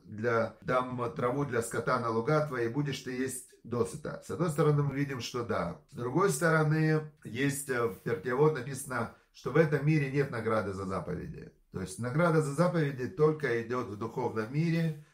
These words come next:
и ты заповедями — это средство для совершенствования души, да? То есть это та валюта, та криптовалюта, которую в этом мире разменять нельзя.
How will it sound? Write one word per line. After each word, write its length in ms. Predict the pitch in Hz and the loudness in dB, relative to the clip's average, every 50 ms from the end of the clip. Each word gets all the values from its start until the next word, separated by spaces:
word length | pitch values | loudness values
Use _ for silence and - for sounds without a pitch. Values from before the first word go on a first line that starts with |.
| _ _ - | _ _ -12
и 160 | - 110 107 | -8 -8 -6
ты 180 | 98 - 143 131 | -4 -4 -4 -2
заповедями — 720 | 110 - - 160 147 156 139 135 135 127 131 120 123 123 | 2 2 2 4 4 2 0 0 -2 -4 -4 -4 -4 -4
это 500 | 120 117 113 - - 135 139 - 139 120 | -4 -4 -4 -4 -4 -4 -4 -2 -2 -2
средство 640 | 110 - - 135 143 143 143 143 - - 120 110 110 104 | -2 -2 -2 -2 0 0 0 -2 -4 -4 -2 -2 -2 -2
для 640 | 92 92 110 113 113 113 110 110 110 110 - - _ | -2 -2 2 2 2 2 2 0 -2 -4 -8 -14 _
совершенствования 760 | - - 123 120 120 - 156 147 147 - 143 120 113 113 113 | -8 -6 -4 -2 0 2 2 2 0 0 -2 -4 -2 -2 -2
души, 400 | 107 113 107 - - 92 85 78 | -4 -4 -6 -6 -6 -6 -6 -4
да? 180 | 73 101 117 - | -2 -2 -2 -2
То 100 | - 104 | -2 -6
есть 120 | 92 82 | -6 -6
это 200 | - 107 95 113 | -6 -4 -2 -2
та 180 | - - 139 135 | -2 0 0 -2
валюта, 640 | 135 135 131 135 160 175 151 156 143 - - - - _ _ _ _ _ | 0 0 2 4 4 4 4 2 0 -2 -2 -6 -12 _ _ _ _ _
та 140 | - 143 143 | 0 0 0
криптовалюта, 680 | 143 143 143 139 - - 127 127 135 160 165 160 151 | 0 0 -2 -2 -2 -2 -2 0 2 4 4 4 2
которую 360 | 123 123 117 - 123 123 120 117 | 0 -2 -4 -4 -4 -2 -2 -2
в 20 | |
этом 260 | 131 123 123 123 131 | -2 -4 -4 -4 -2
мире 220 | 143 147 143 135 123 | -2 -2 0 0 0
разменять 540 | 117 113 104 107 117 113 113 113 107 92 | 0 0 0 -2 -4 -2 0 -2 -2 -2
нельзя. 380 | 113 104 98 90 90 87 85 - | -4 -6 -6 -8 -10 -10 -12 -14